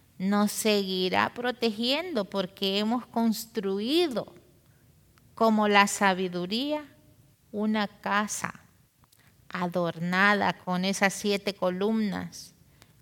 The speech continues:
con Dios entre nosotros y con Dios que es vida y que nunca dejó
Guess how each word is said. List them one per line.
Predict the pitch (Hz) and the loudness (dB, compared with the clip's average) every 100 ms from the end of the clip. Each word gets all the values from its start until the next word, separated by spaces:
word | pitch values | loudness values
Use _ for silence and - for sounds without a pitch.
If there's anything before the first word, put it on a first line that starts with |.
| _ | _
con | - 214 202 190 180 | -4 0 0 -2 -4
Dios | 196 202 214 226 226 - | -4 -2 0 -2 -2 -6
entre | 202 190 185 190 | -4 -4 -4 -4
nosotros | 185 180 165 226 262 - 269 262 - - _ _ _ _ - - - | -2 -4 -2 0 0 -2 -6 -8 -12 -20 _ _ _ _ -20 -20 -6
y | 220 226 220 196 170 - - _ - - | 0 2 2 0 -6 -14 -20 _ -20 -10
con | - 214 196 185 | 0 2 2 -2
Dios | 196 202 226 254 - | -2 2 2 0 -6
que | - 196 185 190 | -10 -4 -2 0
es | 190 190 185 | -2 -6 -8
vida | 233 294 320 254 185 - - _ _ _ _ _ | -4 -4 -4 -4 -6 -10 -20 _ _ _ _ _
y | 220 | -6
que | 202 - 185 | -4 -4 -4
nunca | 185 202 254 311 277 - - - - - _ _ _ | -2 0 0 0 -4 -4 -6 -6 -10 -20 _ _ _
dejó | 170 196 185 160 - 220 269 294 | -6 -2 -2 -4 0 2 2 0